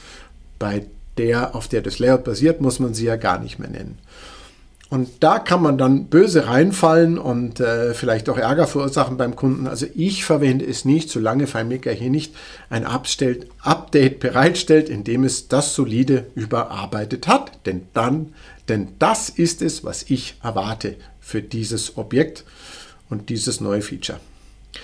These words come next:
Abgesehen davon hoffe ich natürlich, ihr habt trotzdem viel Spaß mit dem neuen Feature Layout-Berechnung. Ich teste das intensiv weiter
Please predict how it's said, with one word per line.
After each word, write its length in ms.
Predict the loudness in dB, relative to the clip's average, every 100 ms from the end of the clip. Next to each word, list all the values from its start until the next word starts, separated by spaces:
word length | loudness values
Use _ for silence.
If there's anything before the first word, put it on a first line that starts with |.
| -20 -6
Abgesehen 400 | -6 -4 -4 -2
davon 400 | 0 0 0 2
hoffe 160 | 2 2
ich 60 |
natürlich, 320 | -2 0 -4 -4
ihr 60 |
habt 120 | -4
trotzdem 300 | -2 -2 -4
viel 160 | -4 -6
Spaß 360 | -4 -2 -2 -6
mit 160 | -6
dem 80 | -6
neuen 360 | -4 -4 -6 -10 -20 -20 -20
Feature 380 | -6 -6 -2 0
Layout-Berechnung. 720 | 2 0 0 0 0 0 0
Ich 260 | 0 -4 -2
teste 340 | -2 -2 -2
das 140 | -8 -8
intensiv 560 | -8 -10 -6 -6 -2
weiter 520 | 2 2 4 2 0